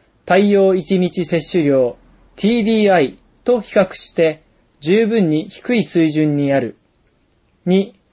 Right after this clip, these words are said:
土壌中のピーフォスとピーフォアは、ほとんど玄米に移行、蓄積しないことが分かりました。調査結果の詳細や、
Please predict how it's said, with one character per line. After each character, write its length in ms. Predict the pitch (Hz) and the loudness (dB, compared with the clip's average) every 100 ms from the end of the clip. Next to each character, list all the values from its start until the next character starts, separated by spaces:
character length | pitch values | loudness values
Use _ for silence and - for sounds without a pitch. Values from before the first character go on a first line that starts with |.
| _ _ _ - | _ _ _ -2
土 120 | 165 | 0
壌 260 | 185 247 233 | 4 4 2
中 240 | 226 220 | 0 2
の 300 | 208 202 - - | 2 2 0 -2
ピ 160 | 262 | 0
ー 40 | 226 | 0
フ 120 | 175 | -2
ォ 40 | |
ス 120 | 156 - | -4 0
と 300 | 156 151 - | 0 0 -4
ピ 160 | 233 175 | -2 -2
ー 20 | |
フ 140 | 170 | 2
ォ 60 | 151 | 2
ア 100 | 147 | 4
は、 260 | 143 135 _ _ _ | 2 0 _ _ _
ほ 140 | - 202 | -4 0
と 180 | 262 233 | 2 2
ん 80 | |
ど 240 | 185 190 - | 2 0 -2
玄 280 | 160 208 226 | -2 0 2
米 220 | 180 160 | 2 2
に 280 | 170 190 - _ - | 0 -4 -6 _ -10
移 120 | 151 | -8
行、 300 | - 190 185 | 2 4 4
蓄 280 | 175 - - | 0 -8 -6
積 260 | - 196 | -4 -4
し 180 | - - | -4 -2
な 140 | 165 165 | 0 0
い 180 | 160 _ _ _ | -2 _ _ _
こ 120 | 208 | -4
と 100 | 202 | 0
が 140 | 247 196 | 2 2
分 140 | 151 | 2
か 80 | 147 | 0
り 80 | 139 | -2
ま 120 | 139 | -6
し 80 | - | -8
た。 240 | 135 - _ _ _ _ _ _ _ - | -10 -12 _ _ _ _ _ _ _ -2
調 220 | 226 240 | 2 2
査 140 | 247 | 0
結 240 | 226 220 - | 0 -2 0
果 120 | 170 | 0
の 120 | 160 | 0
詳 160 | - 180 | 0 0
細 320 | 170 165 160 | 2 2 4
や、 260 | 160 160 | 2 0